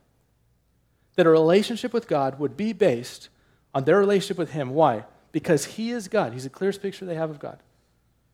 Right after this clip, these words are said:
He's, uh, we'll, we'll talk about that in a second. Let me show you this picture that you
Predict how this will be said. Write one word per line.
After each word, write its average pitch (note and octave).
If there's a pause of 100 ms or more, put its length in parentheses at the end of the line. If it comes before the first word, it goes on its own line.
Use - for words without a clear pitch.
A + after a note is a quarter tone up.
(760)
He's, B2+
uh, A2+ (1080)
we'll, C3+
we'll C3+
talk B2+
about A#2+
that A#2
in A2+
a A2+
second. - (460)
Let F3
me G3
show F3
you F3+
this D#3
picture -
that C3
you C3+